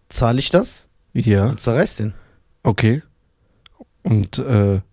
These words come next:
Speaker 2: am Ende des Jahres, wenn du eine Nachzahlung bekommst, wie kontrollierst du, ob du
Speaker 1: Ich kontrolliere doch eh nie. Ich hab noch nie in meinem Leben irgendwas kontrolliert.
Speaker 2: Okay,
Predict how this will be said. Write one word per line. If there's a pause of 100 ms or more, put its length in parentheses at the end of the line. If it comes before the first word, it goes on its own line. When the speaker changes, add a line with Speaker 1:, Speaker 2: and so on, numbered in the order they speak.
(360)
Speaker 2:
am
Ende
des
Jahres,
wenn
du
eine
Nachzahlung
bekommst,
wie
kontrollierst
du,
ob
du (640)
Speaker 1:
Ich
kontrolliere
doch
eh
nie. (2500)
Ich
hab
noch
nie
in
meinem
Leben
irgendwas
kontrolliert. (2500)
Speaker 2:
Okay,